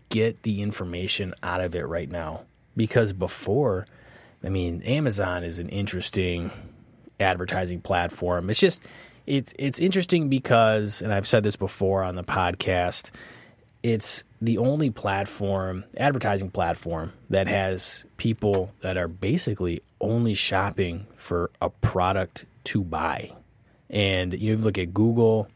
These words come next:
yeah, you can buy products on there. You can find a lot of e-commerce sites that way.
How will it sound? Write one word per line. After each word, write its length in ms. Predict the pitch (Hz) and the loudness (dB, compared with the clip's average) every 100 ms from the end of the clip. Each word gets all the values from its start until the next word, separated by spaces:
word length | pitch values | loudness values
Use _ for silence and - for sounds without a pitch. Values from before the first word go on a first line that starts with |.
| - | -6
yeah, 240 | 156 170 | -2 2
you 160 | 170 147 | 2 4
can 140 | 123 | 4
buy 180 | 107 98 | 4 2
products 460 | - 101 107 98 | 2 2 2 2
on 100 | 110 101 | 0 0
there. 80 | |
You 60 | 98 | -2
can 140 | 92 | -4
find 340 | - - 95 98 | -6 -2 0 0
a 60 | |
lot 220 | 95 92 92 | 2 2 0
of 60 | |
e-commerce 600 | 98 95 - 92 92 92 | -2 -4 -2 -2 -2 -2
sites 280 | - 95 92 | 0 0 0
that 220 | 98 90 | -2 0
way. 220 | 87 95 | 0 0